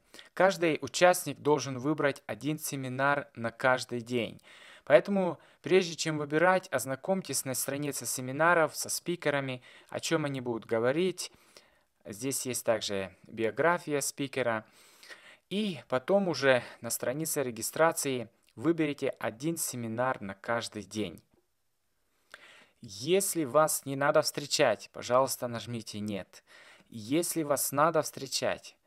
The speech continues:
ставьте "Да" и дайте, пожалуйста, информацию о полёте, если она у вас существует. А также ознакомьтесь на странице транспортного отдела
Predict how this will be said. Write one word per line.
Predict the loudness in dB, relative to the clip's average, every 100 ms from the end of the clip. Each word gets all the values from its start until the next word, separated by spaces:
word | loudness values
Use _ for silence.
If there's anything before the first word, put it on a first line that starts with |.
| _
ставьте | -4 4 4 4 -6 4
"Да" | 6 6 2 -12 _ _
и | -2
дайте, | 2 2 0 -6
пожалуйста, | -6 -2 4 4 2 -2 -4 -4
информацию | -10 -4 -4 2 2 2 -2
о | -2
полёте, | 0 0 0 -2 -4 -8
если | -10 -6 -6
она | -4 -4
у |
вас | -4 -6
существует. | -6 -8 -6 -8 -6 -6 -6 -10 _ _ -20 -20 -20 _ _ -2
А | 0
также | 2 2 0 -2 -6 _ _ _ _ -2
ознакомьтесь | -2 -2 -6 -4 -4 -4 -8 -6 -6 -8
на | -8
странице | -4 2 2 0 -8 -6
транспортного | -2 0 -2 -4 -6 -6 -6
отдела | -6 0 0 0 -4